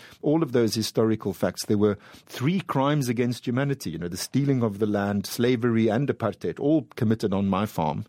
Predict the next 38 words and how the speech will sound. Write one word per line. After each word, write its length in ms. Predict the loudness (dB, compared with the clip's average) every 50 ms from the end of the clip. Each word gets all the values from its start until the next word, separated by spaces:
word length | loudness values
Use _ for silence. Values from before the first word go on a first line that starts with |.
| -14 -20 -20 -20 -20 -20 -20 -12 -6
And 240 | -4 -4 -4 -4 -2
knowing 360 | -2 0 2 2 2 2 2
all 240 | 2 2 2 2 0
of 80 | 0 0
that, 340 | 0 -2 -2 -4 -8 -12 -16 -18 -20 -20 -20 -20 -20 -20 -10 -4
I 100 | -4 -2
wasn't 380 | 0 0 -2 0 -2 -2 0
able 240 | 0 0 0 -2 -4
to 140 | -6 -6 -6
do 200 | -2 0 0 0
the 120 | 0 -2
right 220 | -2 -2 -4 -4 -6
thing. 300 | -6 -6 -4 -4 -6 -10 -14 -18 -20 -20 -20 -20 -14 -8 -6
If 160 | -4 -4 -2
morals 500 | -2 0 2 2 2 2 0 -2 -2 -2
were 140 | 0 0 0
the 140 | 0 0 2
only 340 | 2 2 2 2 0 -2 -4
consideration, 920 | -4 -4 -4 -2 -2 0 0 2 4 4 4 2 2 0 -4 -8 -10 -10 -12 -18 -8 -2
that 180 | -2 0 0 2
is 220 | 2 2 2 0
the 100 | 0 0
right 220 | 0 0 0 -2 -4
thing 220 | -6 -6 -6 -6
to 140 | -6 -10 -12
do. 180 | -10 -10 -10 -10 -14 -18 -20 -20 -20 -20 -20 -8 _
You 100 | 0 2
know, 60 | 2
if 100 | 2 2
you 140 | 0 0 2
have 180 | 2 0 0 -2
stolen 420 | -2 0 0 2 2 0 0 -2 -2
goods, 360 | -2 -4 -4 -6 -10 -16 -16 _ _ _ _ _
you, 120 | 0 2
you 240 | 2 2 2 0 0
can't 320 | 0 0 0 0 0 0 0
keep 260 | -2 -2 -2 -2 -4
them. 220 | -4 -4 -4 -6